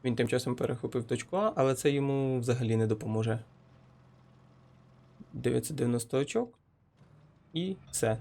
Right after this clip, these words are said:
тисяча. Я, звісно, дочекався, м, щоб він мене не прострелив у кущ, але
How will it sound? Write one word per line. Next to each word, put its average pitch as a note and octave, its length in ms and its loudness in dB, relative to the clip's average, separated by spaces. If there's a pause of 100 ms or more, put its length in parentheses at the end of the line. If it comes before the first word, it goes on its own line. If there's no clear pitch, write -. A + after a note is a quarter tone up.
(140)
тисяча. - 400 -4 (500)
Я, B2+ 140 2
звісно, A#2 300 0
дочекався, A2+ 640 2
м, - 840 -2
щоб - 360 0 (240)
він A#2 180 2
мене A#2 180 4
не A2+ 80 2
прострелив D3 480 2
у F#3+ 40 -2
кущ, G3 300 -4
але A#2 600 4